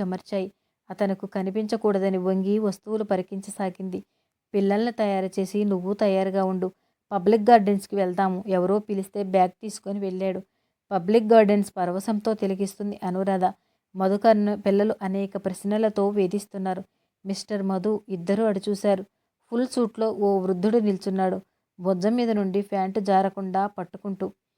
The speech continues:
"ఓ, గుడ్ ఈవినింగ్ సార్." సంతోషంగా లేచి మధుకర్ కరచలనం చేశాడు.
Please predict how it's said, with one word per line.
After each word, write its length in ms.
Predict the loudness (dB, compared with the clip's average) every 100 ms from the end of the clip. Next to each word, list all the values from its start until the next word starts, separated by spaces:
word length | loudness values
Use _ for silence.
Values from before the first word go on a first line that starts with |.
| _ _ _
"ఓ, 260 | -2 2 2
గుడ్ 200 | 2 0
ఈవినింగ్ 300 | 0 -2 -4
సార్." 320 | 0 0 0 -4
సంతోషంగా 580 | -6 -2 -2 -2 -2 0
లేచి 360 | 0 0 -4 -4
మధుకర్ 380 | -4 -6 -8
కరచలనం 640 | -8 -8 -6 -6 -4 -4 -4
చేశాడు. 360 | -4 -2 -4